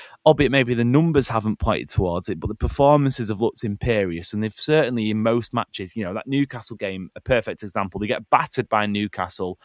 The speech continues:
but they pop up with two goals, two pretty, you know, one impressive goal outside the box from Ødegaard,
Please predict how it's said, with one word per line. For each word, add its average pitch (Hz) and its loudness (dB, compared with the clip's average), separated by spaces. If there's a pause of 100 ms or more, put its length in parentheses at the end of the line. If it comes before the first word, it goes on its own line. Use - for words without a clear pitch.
(280)
but 110 -10
they 107 -4
pop 151 -2
up - -4
with 107 -10
two 156 2
goals, 95 -2
two 170 2
pretty, 135 -2
you 104 -6
know, 98 -4
one 143 4
impressive 123 2
goal 120 4
outside 104 -2
the 95 -12
box 98 -4
from 107 -4
Ødegaard, 104 0